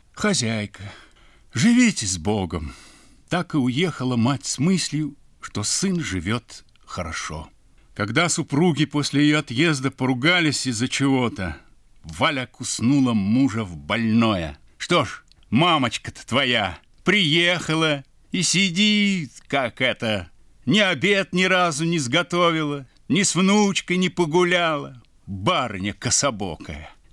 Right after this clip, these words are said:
Колька впервые тогда шваркнул жену по загривку.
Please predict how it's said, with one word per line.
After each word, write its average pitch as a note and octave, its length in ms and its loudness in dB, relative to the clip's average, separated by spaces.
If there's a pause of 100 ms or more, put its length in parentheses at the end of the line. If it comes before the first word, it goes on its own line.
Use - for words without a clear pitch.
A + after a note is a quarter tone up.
(140)
Колька C#3+ 380 -2
впервые B2+ 640 -2
тогда A2+ 300 -4
шваркнул A#2+ 840 -2
жену C#3 340 2
по B2+ 120 -4
загривку. C3+ 800 0